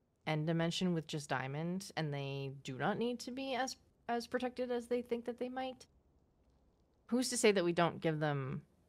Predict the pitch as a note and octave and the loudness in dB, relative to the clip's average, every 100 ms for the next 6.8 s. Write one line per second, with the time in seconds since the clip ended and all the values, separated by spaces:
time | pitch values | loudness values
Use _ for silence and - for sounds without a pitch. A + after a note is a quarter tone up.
0 | _ - D3+ - E3 D3+ - D3+ B2+ - | _ 4 4 4 -2 -2 2 2 2 -2
1 | - - - _ - - F#3+ D3+ D3+ - | -4 -4 -4 _ 0 10 12 10 6 -2
2 | _ _ - - D#3+ - - - - - | _ _ -6 4 4 4 -2 -4 -6 -14
3 | _ _ - F3 D#3+ D3 E3 D#3+ A#3 - | _ _ 2 6 6 8 8 8 4 -6
4 | - A4 A4 A4 G#4+ - _ - D#4 D#4 | -2 2 4 6 6 2 _ 10 10 10
5 | C4 G3+ E3+ - C3 A2 - D3 C3+ C3+ | 8 6 6 0 -6 -4 -4 -2 0 0
6 | - - E3+ - A2+ - - - | -2 -2 0 4 2 0 -4 -4